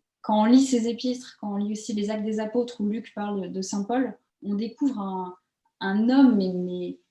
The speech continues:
complet finalement, parce qu'il est très tendre, il est très humain, il est très, euh, enfin, on l'entend quand, quand on le lit, on, on l'entend parler aux,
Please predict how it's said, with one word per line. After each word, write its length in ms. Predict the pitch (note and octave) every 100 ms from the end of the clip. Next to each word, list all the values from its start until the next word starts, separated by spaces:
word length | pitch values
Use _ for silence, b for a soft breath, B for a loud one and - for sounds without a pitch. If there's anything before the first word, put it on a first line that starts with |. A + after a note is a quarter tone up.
| _
complet 380 | - A#3+ A#3 C4
finalement, 380 | B3+ - G#3 G#3
parce 160 | G3 -
qu'il 200 | F#3+ F3+
est 80 |
très 220 | - - A3
tendre, 480 | - C4+ C4 B3
il 80 | G#3+
est 140 | F#3+ -
très 320 | A#3+ A#3 A3
humain, 520 | A#3+ B3+ B3+ B3+ G#3
il 60 | F#3
est 100 | F#3
très, 360 | - A#3+ A3+
euh, 160 | F#3 F3+ B B B B
enfin, 320 | F3+ G3 G3 G3
on 40 |
l'entend 360 | A3 A#3 C4 C4
quand, 300 | A#3 F3 -
quand 200 | - A3+
on 20 |
le 100 | A3+
lit, 260 | A#3 C4+ D#4+
on, 360 | A3 G#3 G#3 -
on 60 |
l'entend 340 | G#3+ A3+ C#4 C4
parler 280 | B3 A#3
aux, 140 | A#3+